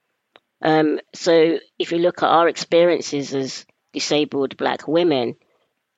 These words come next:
um, I would take a slight different approach from where, uh, Katusha is saying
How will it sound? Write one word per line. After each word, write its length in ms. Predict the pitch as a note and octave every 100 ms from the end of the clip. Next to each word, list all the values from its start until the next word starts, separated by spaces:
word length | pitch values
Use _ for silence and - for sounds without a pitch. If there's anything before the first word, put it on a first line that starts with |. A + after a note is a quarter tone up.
| _ -
um, 320 | D3 D3 C#3+ -
I 60 | E3+
would 140 | E3
take 280 | F#3+ G3+ G3+
a 40 |
slight 440 | - - E3+ D3+ - _ _ _ _ _ _ -
different 260 | E3 E3 D3
approach 320 | - E3 C3
from 120 | C#3
where, 160 | C#3+ C#3+ - _ _ _ _
uh, 160 | C3+ B2+ -
Katusha 260 | - C#3+
is 80 | -
saying 460 | F3 F#3 E3 D3